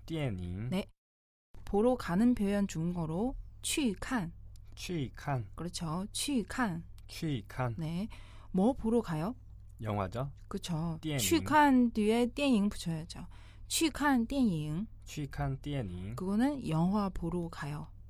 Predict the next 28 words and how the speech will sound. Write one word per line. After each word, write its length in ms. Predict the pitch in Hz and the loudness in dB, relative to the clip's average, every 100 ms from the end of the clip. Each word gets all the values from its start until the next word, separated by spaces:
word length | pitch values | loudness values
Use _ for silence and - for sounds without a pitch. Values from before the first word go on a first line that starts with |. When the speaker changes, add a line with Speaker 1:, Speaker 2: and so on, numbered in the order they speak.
| - | -6
Speaker 2:
영화 220 | 160 165 | -4 -2
보러 260 | 165 156 160 | -4 -6 -8
가요. 260 | - 165 175 - - - | -10 -12 -12 -14 -16 -14
그런데 340 | - 277 277 190 - - | 2 6 6 4 -2 -12
지금요, 540 | - 220 240 269 226 170 | 0 4 8 8 8 8
영화 280 | 175 247 262 | 8 8 8
보러 340 | 185 185 247 - | 4 4 2 2
가는 300 | - 170 226 | -2 2 4
거 100 | 180 | 4
아니잖아요. 720 | 151 160 175 165 220 214 165 | 0 -4 -4 -2 0 0 -2
Speaker 1:
네. 160 | 131 101 | -2 0
Speaker 2:
"영화 200 | 170 240 | 4 4
보러 220 | 247 254 269 | 4 0 -2
갈래요?" 640 | - 190 202 196 240 262 - - | -2 -2 0 0 -2 -2 -6 -4
물어보는 420 | 170 196 170 160 | -2 0 -2 -4
거죠. 240 | - - - - - 107 | -8 -12 -14 -16 -12 -10
Speaker 1:
네. 160 | 90 | -6
Speaker 2:
예. 160 | 185 165 - - - | -4 -4 -6 -12 -6
去看电影吧. 1200 | - 339 320 294 294 269 294 320 262 156 170 226 240 - - - - - | 2 2 2 2 4 4 2 4 4 4 0 -2 -2 -8 -16 -16 -16 -14
Speaker 1:
去 180 | - 165 | -8 -8
看 340 | - 160 147 143 | -6 -4 -4 -4
电 280 | 156 143 95 | -4 -4 -4
影 220 | 90 95 | -6 -6
吧. 260 | 113 123 - _ _ _ _ - | -6 -6 -10 _ _ _ _ -10
Speaker 2:
네, 160 | 202 190 | -6 -4
去看电影吧. 1120 | - 294 311 294 330 277 185 185 226 240 240 240 | -4 0 0 2 4 6 6 6 6 6 6 2
요 140 | - 185 | -2 -2
표현은, 560 | 202 196 196 247 311 | -2 -2 2 2 2